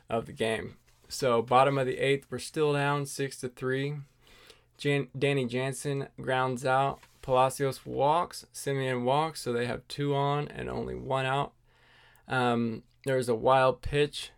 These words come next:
by Abreu. Oh, that, yeah, Abreu started this inning. Sorry.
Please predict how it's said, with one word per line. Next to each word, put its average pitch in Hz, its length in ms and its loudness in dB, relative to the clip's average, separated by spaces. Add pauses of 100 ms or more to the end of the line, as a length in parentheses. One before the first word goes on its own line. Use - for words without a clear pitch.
(140)
by 123 560 4
Abreu. 151 640 0 (720)
Oh, 123 100 2
that, 113 160 2 (100)
yeah, 117 280 2
Abreu 147 360 6
started 131 380 4
this 117 220 -6
inning. 117 440 -6
Sorry. 117 320 -4